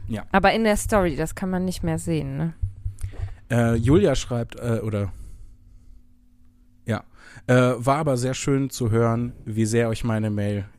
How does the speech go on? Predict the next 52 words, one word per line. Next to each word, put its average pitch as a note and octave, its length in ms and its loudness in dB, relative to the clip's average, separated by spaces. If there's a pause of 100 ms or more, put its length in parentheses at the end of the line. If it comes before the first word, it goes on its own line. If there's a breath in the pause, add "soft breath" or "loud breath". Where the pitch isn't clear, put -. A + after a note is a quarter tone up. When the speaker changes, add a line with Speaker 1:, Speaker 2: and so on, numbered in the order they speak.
(100)
Speaker 1:
äh, G2+ 220 -2
mit G2+ 180 -4
dem G2+ 120 -2
Moment G2+ 320 0
of - 180 -10
Truth G#2+ 240 -2
et A2 100 -6
cetera G#2+ 300 -2
amüsiert G2 400 0
hat.“ - 220 -4
Moment C3 240 4
of B2 120 2
Truth - 280 6
war C#4+ 80 6
Speaker 2:
Ah, - 40 4
Speaker 1:
gut. - 100 4
Speaker 2:
Moment C4+ 300 4
of C4 140 0
Truth D#4 180 2
war D#4 120 6
gut. B3+ 180 0 (240 loud breath)
Das A3+ 160 6
Speaker 1:
Ja. A#3 80 2
Speaker 2:
ist D4 140 0
ja, E4 220 8 (100)
der B3+ 140 8
Speaker 1:
Daran C4 40 6 (180)
Speaker 2:
Moment E4 120 8
of - 20 4
Speaker 1:
erinnere E3 200 10
ich - 60 6
Speaker 2:
Truth E4+ 280 10 (160)
Speaker 1:
mich. - 100 2
Speaker 2:
ist D4+ 240 4
ja C4+ 200 8
der B3+ 180 8
Moment, B3 640 6
wenn A#3+ 100 8
man A#3 220 4
den G#3+ 140 2
Podcast - 760 2
hört, G#3 680 6
also F3 200 4 (140)
irgendeinen G#3+ 480 6
Podcast, C4+ 800 4
ist - 80 -8
jetzt F3 160 -4
nicht - 300 -6 (680 soft breath)
speziell - 460 4
auf D#3 140 6
diesen C4 460 8
gemünzt, D#4+ 580 6